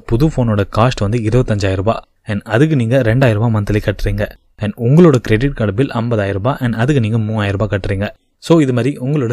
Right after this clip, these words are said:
லிஸ்ட் இருக்கு. And நீங்க மாசம் மாசம் ஐயாயிரம் ரூபாய் சேவ் பண்றீங்க. So, ஃபர்ஸ்ட் ரெண்டு மாசம் காசை சேர்த்து உங்களோட ஃப்ரெண்டு கடனை முடிச்சிருங்க. And அதுக்கு அடுத்த மாசம் அதுல இருந்து வர காசை எடுத்து நீங்க உங்களோட போனோட இ எம் ஐ முடிங்க. இது மாதிரி உங்களோட போன்,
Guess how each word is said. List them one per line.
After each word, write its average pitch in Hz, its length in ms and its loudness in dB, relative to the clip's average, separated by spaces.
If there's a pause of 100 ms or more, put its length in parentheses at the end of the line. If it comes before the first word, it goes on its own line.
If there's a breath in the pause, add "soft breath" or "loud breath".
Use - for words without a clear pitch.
(120)
லிஸ்ட் 107 240 -4
இருக்கு. - 180 -8 (460)
And 107 100 2 (100)
நீங்க 147 180 6 (140)
மாசம் 143 280 2
மாசம் 131 300 0
ஐயாயிரம் 123 260 2
ரூபாய் 113 200 -2
சேவ் 107 200 2
பண்றீங்க. 98 300 -2 (360)
So, 147 80 8 (160)
ஃபர்ஸ்ட் 139 340 2
ரெண்டு 143 200 4
மாசம் 113 260 0
காசை 104 300 2
சேர்த்து 113 220 0 (160)
உங்களோட 127 320 2
ஃப்ரெண்டு 110 280 -2
கடனை 101 300 0
முடிச்சிருங்க. 101 400 -2 (300)
And 120 100 -2 (100)
அதுக்கு 165 240 4
அடுத்த 160 240 4
மாசம் 110 260 -2 (100)
அதுல 120 180 2
இருந்து 170 200 4
வர 123 120 0 (140)
காசை 107 320 0
எடுத்து 107 240 -2 (220)
நீங்க 131 200 -2 (180)
உங்களோட 127 280 0 (120)
போனோட 120 320 2 (140)
இ - 100 -2
எம் 110 140 -2
ஐ - 20 -2 (140)
முடிங்க. 101 260 -2 (360)
இது 156 140 4
மாதிரி 127 220 2
உங்களோட 110 280 0 (100)
போன், 117 260 4